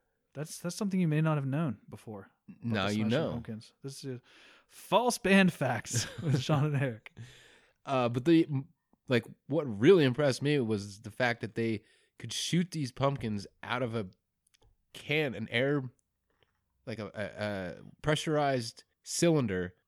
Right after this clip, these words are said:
Speaker 2: without exploding the pumpkin.
Speaker 1: Can we stop talking about your dick for two seconds?
Speaker 2: Dude.
Speaker 1: Your pressurized cylinder.
Speaker 2: <laughs> I didn't think they would pick up on it, but
Speaker 1: Yeah, well, I
Speaker 2: Mm.
Speaker 1: did. And
Speaker 2: Oh, you g-,
Speaker 1: look, I,
Speaker 2: okay.
Speaker 1: I can't podcast under these conditions. I've got a stiffy.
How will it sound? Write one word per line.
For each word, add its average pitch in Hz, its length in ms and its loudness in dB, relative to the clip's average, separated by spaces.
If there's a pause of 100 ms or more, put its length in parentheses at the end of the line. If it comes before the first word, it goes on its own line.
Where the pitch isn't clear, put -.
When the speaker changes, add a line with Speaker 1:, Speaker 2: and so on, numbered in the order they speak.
Speaker 2:
without 127 500 2
exploding 117 460 0
the 104 60 -4
pumpkin. 92 580 -8
Speaker 1:
Can 170 140 0
we 202 80 6
stop 214 300 2
talking 208 320 2
about 185 160 4
your 147 120 0
dick 123 280 -4
for 123 180 -8
two 165 380 0
seconds? - 760 -4
Speaker 2:
Dude. 127 220 -2
Speaker 1:
Your 139 100 0
pressurized 160 680 -4
cylinder. 139 500 -6 (420)
Speaker 2:
<laughs> - 420 -20
I 113 100 -4
didn't 139 220 0
think 131 180 0
they 131 120 4
would 120 160 2
pick 120 220 -4
up 127 180 0
on 90 180 0
it, - 160 -8
but 85 220 -8 (280)
Speaker 1:
Yeah, 147 120 -10
well, 151 300 -2
I 147 120 -2
Speaker 2:
Mm. - 40 -2
Speaker 1:
did. 113 320 -2
And 101 80 -6
Speaker 2:
Oh, 92 360 -2
you 104 160 -4
g-, 143 80 -4
Speaker 1:
look, 135 320 -6
I, 107 120 -8
Speaker 2:
okay. 131 60 -8 (100)
Speaker 1:
I 147 60 -12
can't - 320 -8
podcast 147 460 -8
under 127 80 -6
these 113 120 -8
conditions. 107 380 -10
I've 110 140 -10
got 117 140 -10
a - 20 -10
stiffy. - 540 -14